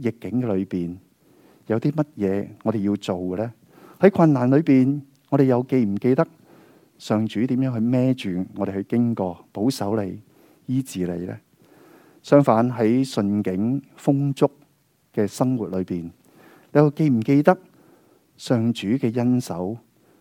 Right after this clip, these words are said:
喺呢個陶-，令人陶醉嘅生活裏邊，你有冇去發現喺當中，其實我哋都會有一啲嘅危機，我哋要小心。好多謝主席，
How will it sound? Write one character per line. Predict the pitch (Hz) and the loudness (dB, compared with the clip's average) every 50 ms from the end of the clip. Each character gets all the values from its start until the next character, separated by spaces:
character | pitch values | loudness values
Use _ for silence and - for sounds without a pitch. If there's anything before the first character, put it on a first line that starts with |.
| _ _ | _ _
喺 | - 165 | 2 4
呢 | 208 233 | 4 6
個 | 190 175 | 4 4
陶-， | 165 - - - 117 120 135 - | 2 2 0 2 2 2 4 4
令 | 143 139 | 4 6
人 | 143 123 117 117 | 6 4 2 0
陶 | - 123 110 113 120 131 | -2 -2 0 0 0 0
醉 | - 156 151 | 0 0 0
嘅 | 160 151 | 0 0
生 | - 190 196 | -2 -2 -4
活 | 190 - 139 123 | -2 -2 -2 0
裏 | 117 110 127 | 0 0 0
邊， | 135 139 120 110 107 110 120 127 - _ _ _ _ _ _ _ _ _ _ _ _ _ _ _ _ | 2 2 0 2 0 -2 -4 -8 -14 _ _ _ _ _ _ _ _ _ _ _ _ _ _ _ _
你 | - 120 120 | 0 2 4
有 | 120 117 107 | 6 4 4
冇 | 107 104 104 101 104 110 117 135 135 - _ _ _ _ - | 2 2 0 0 0 0 -2 -4 -8 -12 _ _ _ _ -4
去 | - 131 | 0 0
發 | 123 - - 123 117 117 - - | 0 0 -2 -8 -8 -10 -10 -8
現 | - 104 101 98 101 117 | -4 -4 -2 -2 -4 -6
喺 | - - 135 | -8 -10 -6
當 | - - 165 170 170 | -4 -2 -2 0 0
中， | 170 156 147 | 0 -2 -2
其 | - 120 | -4 -6
實 | 95 - 107 101 - _ _ _ _ _ _ _ _ _ _ | -4 -4 -4 -6 -6 _ _ _ _ _ _ _ _ _ _
我 | - 110 | -4 0
哋 | 117 117 | 0 0
都 | 113 147 | 0 0
會 | 151 135 113 104 | 0 0 0 0
有 | 101 95 | 0 -2
一 | 107 | -4
啲 | - - | -6 -6
嘅 | - 127 - 92 | -8 -8 -6 -6
危 | 90 85 87 | -6 -6 -8
機， | 87 - 123 127 127 117 | -4 0 0 2 2 2
我 | 107 95 | 0 0
哋 | 95 87 | 0 -2
要 | 90 | -4
小 | 95 - - - 87 98 | -4 -6 -6 -8 -8 -8
心。 | 104 - 127 113 104 98 101 _ _ _ _ _ _ _ _ _ _ _ _ _ - - _ _ _ _ _ _ _ _ _ _ _ _ _ _ _ _ | -6 -6 -6 -6 -6 -8 -12 _ _ _ _ _ _ _ _ _ _ _ _ _ -20 -20 _ _ _ _ _ _ _ _ _ _ _ _ _ _ _ _
好 | - - | 0 2
多 | 135 151 160 160 | 6 8 8 8
謝 | - 131 117 117 117 113 | 8 6 6 6 6 4
主 | - 120 120 | 2 -2 0
席， | 131 | 0